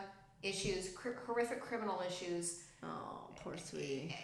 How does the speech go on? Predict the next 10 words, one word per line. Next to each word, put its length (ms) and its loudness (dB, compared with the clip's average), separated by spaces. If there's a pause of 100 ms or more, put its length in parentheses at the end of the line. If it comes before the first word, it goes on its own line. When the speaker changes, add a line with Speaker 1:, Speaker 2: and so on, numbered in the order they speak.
(340)
Speaker 1:
Is 200 8
it, 260 6
is 200 10
it, 560 4
is 180 6
it 520 2
the, 520 0
having 420 10
the 80 0
kid 580 4